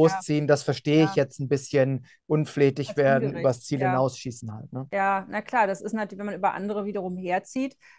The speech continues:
Speaker 1: dann, äh, ist da natürlich ein Aspekt von Ungerechtigkeit mit dabei,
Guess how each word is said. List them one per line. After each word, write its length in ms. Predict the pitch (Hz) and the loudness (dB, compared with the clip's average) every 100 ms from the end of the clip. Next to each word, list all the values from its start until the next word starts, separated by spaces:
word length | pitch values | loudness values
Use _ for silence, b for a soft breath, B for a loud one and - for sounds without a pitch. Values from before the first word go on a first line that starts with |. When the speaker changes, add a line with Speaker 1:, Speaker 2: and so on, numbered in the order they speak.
| - | -6
Speaker 1:
dann, 240 | 196 196 | -4 -4
äh, 360 | - - - - - - | -8 -12 -10 -12 -12 -10
ist 160 | 247 - | -6 -2
da 100 | 214 | 0
natürlich 320 | 208 208 208 | -2 -4 -6
ein 60 | 214 | -6
Aspekt 420 | 180 - 202 - | -8 -6 -8 -6
von 480 | 220 202 190 180 - _ - | -4 -2 -4 -10 -14 _ -8
Ungerechtigkeit 1160 | 220 214 220 226 226 226 254 - 247 226 233 | 0 2 2 2 0 -2 -8 -8 -2 -2 -2
mit 220 | 233 247 247 | -4 -2 0
dabei, 540 | 226 220 214 269 | 2 2 2 0